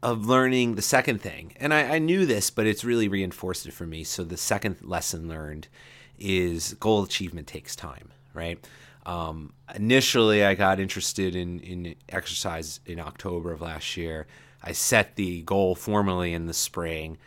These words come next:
I failed miserably. I, I could not have failed more <laughs> miserably at it in, um, not only not finding what I was looking for, but sustaining an injury in the <laughs> process.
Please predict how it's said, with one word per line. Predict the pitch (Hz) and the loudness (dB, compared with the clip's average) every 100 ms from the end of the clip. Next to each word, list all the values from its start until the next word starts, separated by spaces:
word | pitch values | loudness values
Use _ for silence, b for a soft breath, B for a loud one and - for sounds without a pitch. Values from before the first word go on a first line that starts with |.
| b b | b b
I | - 90 | -4 -4
failed | - 110 101 92 | 2 4 6 4
miserably. | 92 92 87 90 87 87 85 82 | 0 -2 0 -2 0 -2 -2 -4
I, | 82 78 95 - - B B - | -8 -8 -10 -10 -16 B B 2
I | 131 | 2
could | - 147 | 6 6
not | 131 120 | 8 8
have | 113 | 6
failed | - 113 95 | 6 6 6
more | 95 101 113 | 6 4 4
<laughs> | 87 | 4
miserably | 82 - - 87 90 90 85 | 2 2 0 -4 -2 0 2
at | 85 | 2
it | 82 78 B B B | 0 -6 B B B
in, | 104 95 90 92 | -2 -2 -4 -4
um, | 101 87 85 | -2 -2 -2
not | 92 101 104 | 4 6 6
only | 104 98 95 90 | 4 2 0 0
not | 98 98 101 | 2 2 0
finding | - 95 101 95 90 | -2 0 0 0 -2
what | 87 | -2
I | |
was | 82 90 | -2 -4
looking | 92 92 | -4 -6
for, | 92 85 | -4 -4
but | - - | -4 -4
sustaining | - - - 87 82 82 | -2 -2 -2 -4 -4 -6
an | 85 | -6
injury | 101 98 85 76 | -2 -2 -2 -6
in | 76 | -8
the | 78 | -12
<laughs> | |
process. | - 92 131 - 98 - - - | -8 -4 0 0 0 -4 -6 -6